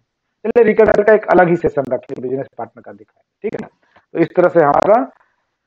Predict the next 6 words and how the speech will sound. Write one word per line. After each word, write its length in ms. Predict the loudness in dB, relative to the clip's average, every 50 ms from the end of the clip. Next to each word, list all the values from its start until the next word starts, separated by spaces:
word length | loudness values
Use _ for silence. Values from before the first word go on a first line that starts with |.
| _ _ _ _ -6
आपका 300 | -6 -6 -2 0 0 0
sales 440 | 0 0 2 2 4 4 2 0 0
का 480 | 0 0 2 2 2 -2 -4 -4 -10 _ _
पूरा 320 | -2 2 4 4 4 4
complete 720 | 4 0 -4 -6 -6 -4 -4 -4 -8 -6 -4 -2 -4 -4 -4
cycle 480 | _ 0 0 0 0 0 -2 -4 -4